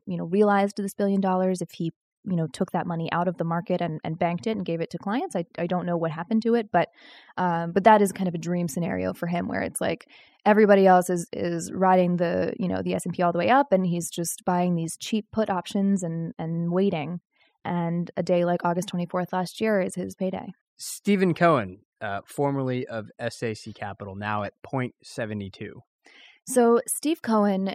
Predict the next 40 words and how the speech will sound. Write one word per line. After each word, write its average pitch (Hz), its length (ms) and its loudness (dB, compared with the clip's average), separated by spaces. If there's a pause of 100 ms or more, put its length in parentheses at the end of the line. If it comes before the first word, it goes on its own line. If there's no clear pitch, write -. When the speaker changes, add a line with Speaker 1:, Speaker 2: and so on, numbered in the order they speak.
Speaker 1:
is 190 300 0
a - 80 -2
legend 180 320 2
among 175 240 -4
hedge 175 180 -8
fund 170 140 -6
managers, 170 640 -8
um, 170 320 -6
and 175 180 -6 (100)
across 196 440 -2
the 180 160 -8
industry. 175 460 -6
He 185 340 -6
is, 170 440 -2 (140)
he 190 140 -8
generated 185 400 -2
returns 175 360 -6
of 165 80 -8
some 170 200 -8
thirty 165 340 -6
percent 170 500 -10
for, 156 440 -10 (160)
you 175 100 -8
know, 156 140 -8
many 175 260 -4
years, 175 640 -4 (400)
and 185 180 2
then 175 360 0 (100)
had, 170 520 -4
um, 156 520 -2 (120)
a 185 60 0
bit 190 160 2
of 185 60 0
a 185 80 0
run-in 170 280 -2
with 160 180 -6 (280)
the 190 100 -4
law. 165 580 -2 (300)
He, 190 400 2 (160)
<laughs> 254 80 8